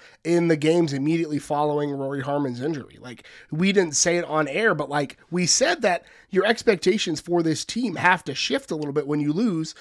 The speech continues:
who is ar-, you know, the, the person who's arguably, maybe not even arguably, um, best player, one of, if not the best players in the country. Um, and here they are. Like, we are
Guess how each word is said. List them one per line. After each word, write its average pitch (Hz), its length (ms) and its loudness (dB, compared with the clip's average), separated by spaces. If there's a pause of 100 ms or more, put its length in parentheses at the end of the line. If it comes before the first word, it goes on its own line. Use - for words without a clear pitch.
(220)
who 185 140 4
is 165 120 6
ar-, 165 320 0
you 147 140 -2
know, 147 260 -2
the, 147 160 2
the 143 100 -4
person 175 260 0
who's 156 120 0
arguably, 160 640 2
maybe 156 180 -2
not 156 140 2
even 147 160 -2
arguably, 160 580 0 (280)
um, 139 480 -2
best 165 400 2
player, 175 400 4
one 170 220 4
of, 170 160 6
if 151 100 -2
not 160 200 -2
the 170 100 -6
best 165 240 0
players 160 240 0
in 139 60 -10
the 139 60 -16
country. 185 460 -4 (300)
Um, 143 580 0 (460)
and 208 240 4
here 220 180 4
they 233 160 10
are. 170 360 0
Like, 147 220 -6
we 180 180 0
are 175 340 8